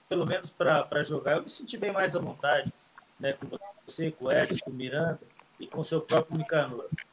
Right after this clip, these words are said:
E já tava no segundo semestre, né? Até a parte da alimentação também já era melhor, é, o nosso convívio era melhor, mas eu lamento por isso e gostaria de ter,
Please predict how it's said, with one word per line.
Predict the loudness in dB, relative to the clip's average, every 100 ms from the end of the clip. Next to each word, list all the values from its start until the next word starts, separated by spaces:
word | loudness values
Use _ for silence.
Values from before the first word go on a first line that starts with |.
| _ -10
E | -8 -8 -6
já | -4 2
tava | 2 4
no | 2
segundo | -2 -2 -4
semestre, | -2 -2 0 -2 -4 -10 _ -14 -8 -2
né? | 0 -2 -6 _ -8
Até | -2 2
a | 4
parte | 6 4 4 2
da | 0
alimentação | 2 -4 -4 -4 -4 -4
também | -4 -4 -4 -2
já | -2
era | -2
melhor, | -4 0 2 2 0 -10 _ _ -2
é, | 0 2
o |
nosso | 0 -2 -4
convívio | -2 0 0 0 0
era | -2
melhor, | -4 -2 2 2 2 -6 _ -18 -10 0
mas | 2 4
eu | 4 4 -2 -2
lamento | 2 2 0 -2
por | -2
isso | 0 -2 -4 -4
e | -2 -2
gostaria | -4 2 4 4 2 0 -2 -16 -20 -12
de | -12
ter, | -2 2 4 4 0 0 -2 -4